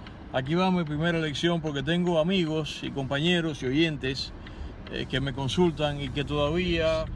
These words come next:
todavía no pueden creer que un motor de cuatro cilindros hoy pueda ser un sustituto real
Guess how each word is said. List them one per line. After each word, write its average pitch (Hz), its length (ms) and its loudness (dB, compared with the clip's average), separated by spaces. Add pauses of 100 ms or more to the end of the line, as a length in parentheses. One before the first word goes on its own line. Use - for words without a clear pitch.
(360)
todavía 165 420 4
no 180 120 0
pueden 185 340 2
creer 170 460 0 (280)
que 139 100 2
un 165 160 2
motor 165 440 2
de 147 120 0
cuatro 165 300 0
cilindros 156 640 0
hoy 180 400 2 (540)
pueda 165 280 4
ser 175 200 0
un 170 100 2
sustituto 156 920 2 (220)
real 147 640 2